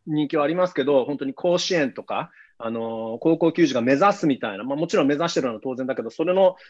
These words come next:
あの、数、競技人口はもうすでに多いと思うんですけど、本当にBリーグももっともっとパワフルなリーグになれば、エヌビーエーとは言わずに、少なくとも、「よし、俺はBリーグ目指してバスケ頑張るんだ」っていう子がもっともっと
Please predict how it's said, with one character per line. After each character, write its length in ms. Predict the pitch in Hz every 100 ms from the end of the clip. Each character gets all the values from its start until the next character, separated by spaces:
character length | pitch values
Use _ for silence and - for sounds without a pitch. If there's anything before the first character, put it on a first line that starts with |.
| _ -
あ 100 | 151
の、 100 | 147
数、 460 | - 175 120 120 _ -
競 180 | 185
技 80 | 175
人 180 | 180 180
口 100 | 151
は 100 | 123
も 80 | 131
う 20 |
す 100 | 165
で 80 | 147
に 80 | 123
多 140 | 160
い 80 | 156
と 80 | 120
思 160 | 147
う 20 |
ん 40 | 131
で 80 | 113
す 60 |
け 100 | 123
ど、 260 | 120 110 110 -
本 120 | 147
当 60 | 156
に 80 | 139
B 180 | 151 160
リ 160 | 165
ー 20 |
グ 80 | 143
も 260 | 117 104 -
も 80 | 143
っ 40 | -
と 100 | 127
も 120 | 143
っ 60 |
と 100 | -
パ 120 | - 139
ワ 80 |
フ 80 | 127
ル 80 | 107
な 100 | 104
リ 140 | 123
ー 40 | 113
グ 80 | 107
に 60 |
な 120 | 123
れ 80 | 117
ば、 260 | 107 110 101 - -
エ 100 | 117 147
ヌ 100 | 165
ビ 140 | 185
ー 60 | 180
エ 40 |
ー 80 | 175
と 80 | 127
は 80 |
言 100 | 113
わ 80 | 120
ず 80 | 120
に、 100 | 123
少 140 | -
な 120 | 175 175
く 40 |
と 60 | 135
も、 140 | 101 - -
「よ 100 | 139
し、 120 | 143
俺 140 | 131 147
は 180 | 143
B 240 | 135 131 156
リ 120 | 165
ー 20 |
グ 80 | 131
目 80 | 120
指 180 | 139 139
し 100 | -
て 240 | 107 107 -
バ 140 | 127 143
ス 40 |
ケ 100 | 120
頑 180 | 120 131
張 100 | 139
る 80 | 113
ん 40 |
だ」 120 | 131
っ 80 | 143
て 80 | 135
い 160 | 143 170
う 140 | 170
子 140 | 180
が 60 | 165
も 120 | 185
っ 40 | 202
と 80 |
も 100 | 180
っ 40 |
と 100 | 202